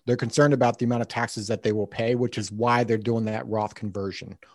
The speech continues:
Or maybe they have too much money sitting in the traditional side and they're wanting to diversify a little bit,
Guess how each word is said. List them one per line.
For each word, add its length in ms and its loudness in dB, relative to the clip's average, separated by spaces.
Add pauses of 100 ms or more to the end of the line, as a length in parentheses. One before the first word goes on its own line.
(160)
Or 340 10
maybe 260 6
they 80 4
have 200 0
too 120 0
much 180 0
money 300 0
sitting 400 2
in 160 0
the 100 0
traditional 540 -4
side 520 -4 (440)
and 100 2
they're 80 4
wanting 300 2
to 180 -6
diversify 680 -2
a 80 -2
little 200 -4
bit, 220 -10